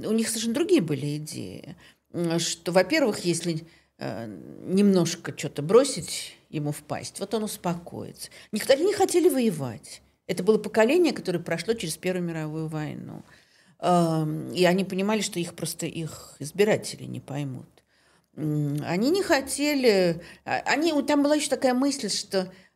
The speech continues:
э, и она, я думаю, щас тоже присутствует. Ну, вот это Германия, Италия,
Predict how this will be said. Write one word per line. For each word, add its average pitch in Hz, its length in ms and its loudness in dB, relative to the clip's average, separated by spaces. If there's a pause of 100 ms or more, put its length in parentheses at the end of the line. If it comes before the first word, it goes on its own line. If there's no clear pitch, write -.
э, 180 560 -6
и 226 100 -6
она, 269 140 -4
я 269 180 -4
думаю, 247 200 -4
щас 240 180 -6
тоже - 200 -12
присутствует. 147 640 -10 (800)
Ну, 254 220 -2
вот 285 100 -2
это - 200 -16
Германия, 269 680 0
Италия, 226 720 -2